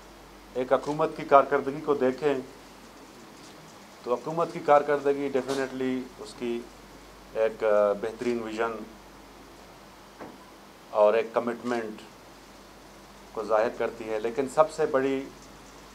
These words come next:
जो उसकी कारकर्दगी की अक्कासी कर, करती है, उसकी जो है bureaucracy है। जितनी भी काबिल, लायक, honest,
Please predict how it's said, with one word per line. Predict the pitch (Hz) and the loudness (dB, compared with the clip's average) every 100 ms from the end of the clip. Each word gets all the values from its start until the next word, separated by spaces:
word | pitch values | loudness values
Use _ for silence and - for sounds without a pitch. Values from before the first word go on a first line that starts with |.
| - - - - - - - | -20 -20 -20 -20 -20 -20 -14
जो | 131 131 | -8 -8
उसकी | - | -8
कारकर्दगी | 127 127 120 139 135 139 | 0 4 4 4 0 0
की | 135 | -2
अक्कासी | 113 123 127 143 | 2 2 2 -2
कर, | 127 113 - | -6 -6 -6
करती | 117 107 120 | -8 -6 -6
है, | 113 | -4
उसकी | 110 - 113 | -6 -10 -12
जो | 104 | -10
है | 104 | -8
bureaucracy | 98 104 104 110 104 110 | -2 -2 0 -4 -6 -10
है। | 98 95 - - - - - - - - - | -10 -12 -14 -20 -20 -20 -20 -20 -20 -20 -12
जितनी | 123 127 170 | -10 -6 -6
भी | 165 165 | -6 2
काबिल, | - 135 147 139 127 - - - - 110 | 6 8 6 2 -4 -16 -20 -20 -20 2
लायक, | 117 123 131 127 - - - - - - | 8 10 8 4 -10 -20 -20 -20 -14 0
honest, | 120 127 127 - | 2 2 0 -4